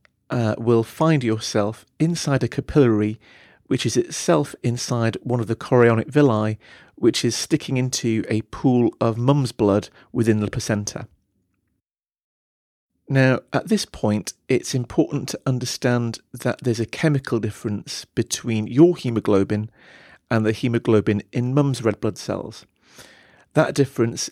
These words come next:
is that you contain fetal haemoglobin, H B F. Now, fetal haemoglobin has a higher affinity for oxygen at the expense of being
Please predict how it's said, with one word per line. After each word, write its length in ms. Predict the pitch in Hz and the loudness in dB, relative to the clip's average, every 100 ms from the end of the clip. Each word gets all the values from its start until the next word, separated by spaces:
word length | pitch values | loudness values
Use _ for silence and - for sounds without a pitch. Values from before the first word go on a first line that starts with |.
| - | -2
is 240 | 120 104 | -2 0
that 260 | 120 104 - | -2 -2 -2
you 220 | 143 160 | -4 -4
contain 680 | - 120 110 - 107 110 - _ | -4 -8 -6 -4 -2 -4 -6 _
fetal 460 | - 156 139 - | -4 0 0 -2
haemoglobin, 720 | 110 117 107 104 110 104 98 104 _ _ _ | -8 -6 -6 -4 -4 -6 -8 -12 _ _ _
H 280 | 123 - - | -4 -4 -6
B 220 | 120 98 - - | -4 -4 -2 -2
F. 400 | 98 - - _ _ - _ _ _ _ _ _ _ _ _ _ - | -2 -4 -20 _ _ -20 _ _ _ _ _ _ _ _ _ _ -4
Now, 280 | 123 113 - _ _ _ _ _ | 0 0 -2 _ _ _ _ _
fetal 340 | - 208 202 143 | -4 0 0 0
haemoglobin 880 | - 123 110 113 110 104 113 107 - - | 0 0 2 2 2 2 0 -4 -10 -16
has 400 | - 135 117 113 - _ - | -10 -4 -2 -4 -8 _ -4
a 140 | 120 | -4
higher 500 | - - 170 160 139 - | -6 -2 2 4 4 2
affinity 440 | - 135 127 127 | -2 0 0 -6
for 180 | - - | -8 -6
oxygen 640 | 160 - - - 117 110 - - - - - | -6 -6 -10 -8 -6 -8 -12 -20 -20 -20 -12
at 160 | 120 - | -12 -4
the 120 | 127 | -2
expense 800 | 110 - - 135 120 - - - - | -2 -4 -2 0 0 -6 -10 -10 -6
of 200 | 117 113 | -6 -2
being 380 | 127 120 113 | -2 0 0